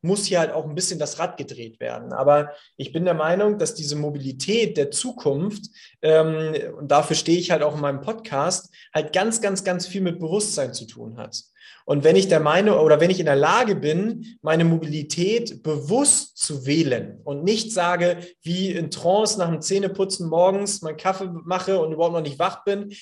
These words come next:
aber mit meinem Schlüssel zu meinem Auto renne, einsteige und losfahre, sondern ich bewusst heute das Auto nehme,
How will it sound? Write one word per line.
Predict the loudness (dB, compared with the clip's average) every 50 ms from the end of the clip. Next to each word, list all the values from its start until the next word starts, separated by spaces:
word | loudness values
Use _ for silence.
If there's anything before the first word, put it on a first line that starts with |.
| -12 _ -2
aber | 0 2 4 4 4 4
mit | 2 0 -2
meinem | -2 -2 -2
Schlüssel | -4 -2 -2 -2 0 2 2 0 0
zu | 0 -4 -4
meinem | -4 -4 -4
Auto | -2 0 0 0 0 0
renne, | 0 2 2 2 0 -2
einsteige | -2 -4 -4 -4 -4 -2 -2 -2 -2 -2
und | -2 -2
losfahre, | -2 -2 -2 -2 -4 -4 -4 -4 -4 -2 -2 -4 -6 -6 -10 -20 _ -6
sondern | -2 0 2 2 0 0
ich | -4 -6 -4
bewusst | -4 -4 -2 0 0 2 2 2 2 0 -2 -2 0
heute | 2 2 2 0 -2
das | -4 -4 -2
Auto | 0 0 0 0 -2 -4 -6
nehme, | -4 -4 -4 -2 -2 -2 -4 -4 -6